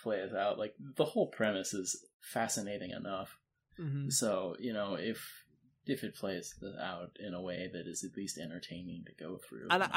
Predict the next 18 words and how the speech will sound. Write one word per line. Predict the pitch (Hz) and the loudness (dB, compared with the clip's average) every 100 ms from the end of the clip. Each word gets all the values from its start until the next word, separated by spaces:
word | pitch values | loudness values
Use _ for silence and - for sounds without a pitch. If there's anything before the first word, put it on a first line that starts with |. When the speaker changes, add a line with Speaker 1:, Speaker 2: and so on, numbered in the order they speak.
| 170 | 12
Speaker 2:
and | 175 | 12
I | 180 | 12
will | 196 220 | 12 10
say, | - 165 135 | 10 10 10
if | 123 | 6
you | 151 | 8
do | 156 | 12
have | 170 165 | 12 12
any | 151 147 | 10 8
interest | 147 156 156 | 8 6 6
in | |
playing | 147 139 143 | 6 6 6
this | 143 | 6
game, | 175 165 170 | 8 8 8
don't | 175 170 | 10 10
look | 151 143 | 6 2
anything | 135 135 - 127 | 2 2 0 0
up, | 143 - | 0 -4